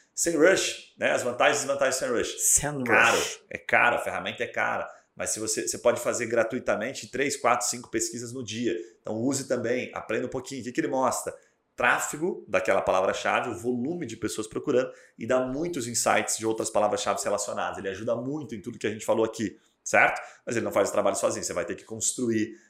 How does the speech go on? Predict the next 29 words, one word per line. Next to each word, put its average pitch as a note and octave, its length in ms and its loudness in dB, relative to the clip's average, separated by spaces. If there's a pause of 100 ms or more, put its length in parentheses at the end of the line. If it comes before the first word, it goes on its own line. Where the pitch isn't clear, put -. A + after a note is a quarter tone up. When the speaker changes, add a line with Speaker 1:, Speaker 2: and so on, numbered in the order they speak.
Speaker 1:
né, F#2 120 -2
aí F#2 200 4
a E2+ 80 0
sua - 160 -2
estrutura, A2 640 -2 (120)
certo? A2+ 360 4
Pra F2+ 100 -6
que A2 140 -10
isso G2+ 100 -8
aconteça. G2 640 -6 (260)
Aí C3+ 140 4
você D3 220 2
tem D3 220 0
Neil G3 340 -2
Patel, B2 680 6 (120)
tá? A2 340 0
Neil A#2 140 -2
Patel, A2 500 4 (260)
também B2 300 2
uma D#3 140 4
ferramenta A#2 380 0
Speaker 2:
Que C3+ 80 2
é C3 60 6
o B2 40 6
Speaker 1:
semelhante G#2+ 260 2
ao E3 140 4
Speaker 2:
Uber D3+ 120 6
Speaker 1:
Semrush. F3+ 260 2
Speaker 2:
Suggest. - 460 0